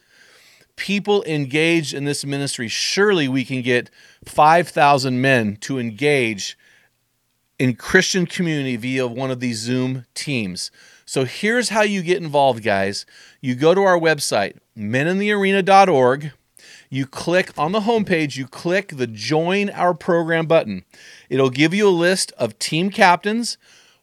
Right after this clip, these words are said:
when their teams meet, and what time. And I know that will vary based on where you live.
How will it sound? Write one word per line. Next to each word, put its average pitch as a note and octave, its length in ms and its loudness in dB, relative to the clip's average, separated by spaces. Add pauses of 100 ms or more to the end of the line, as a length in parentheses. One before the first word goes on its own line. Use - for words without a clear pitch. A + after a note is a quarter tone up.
when C#3+ 320 2
their G3+ 160 2
teams G#3 380 -2
meet, E3 380 -2
and B2+ 220 -2
what C#3+ 260 4
time. D3 480 -2
And B2 100 -4
I B2+ 100 0
know C#3+ 180 2
that E3 180 4
will E3+ 140 0
vary D#3 360 2
based C#3 300 -2
on C#3+ 140 -8
where C3+ 120 -6
you D3 160 -4
live. D3+ 360 -2